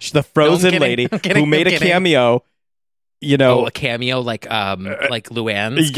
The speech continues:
Speaker 2: cameo?
Speaker 1: no, not quite. Move over, Jennifer Lawrence is at Pieces, and Hello, Idina Menzel is at Metropolitan.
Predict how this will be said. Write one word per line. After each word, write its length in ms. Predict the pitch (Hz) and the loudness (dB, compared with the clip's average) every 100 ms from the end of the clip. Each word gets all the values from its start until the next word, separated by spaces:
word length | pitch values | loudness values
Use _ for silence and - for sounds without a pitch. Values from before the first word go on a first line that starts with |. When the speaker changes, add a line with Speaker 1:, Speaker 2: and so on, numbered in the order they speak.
| 147 | -2
Speaker 2:
cameo? 380 | 147 147 156 | 0 0 2
Speaker 1:
no, 260 | 156 147 - | 4 2 2
not 220 | 147 147 | 0 0
quite. 380 | - 175 156 127 - _ _ _ _ _ _ | 0 0 2 -2 -6 _ _ _ _ _ _
Move 320 | 139 131 170 170 | -2 2 4 4
over, 340 | 170 151 139 | 2 2 0
Jennifer 400 | 120 120 120 135 | 2 0 0 0
Lawrence 380 | 117 117 117 117 | 2 2 0 -2
is 100 | 110 | -2
at 160 | 101 | -2
Pieces, 540 | - 139 - 104 98 107 | -2 -4 -2 -2 -2 -2
and 160 | 120 | -4
Hello, 520 | 107 123 131 135 135 143 | 0 0 2 4 2 0
Idina 360 | 127 117 135 127 | -2 0 0 2
Menzel 460 | 123 117 127 131 | 2 2 2 2
is 100 | 117 110 | 2 0
at 120 | 101 | 0
Metropolitan. 1000 | 113 - 101 120 139 104 90 95 87 95 | -2 -2 -6 -2 -2 -4 -8 -12 -10 -14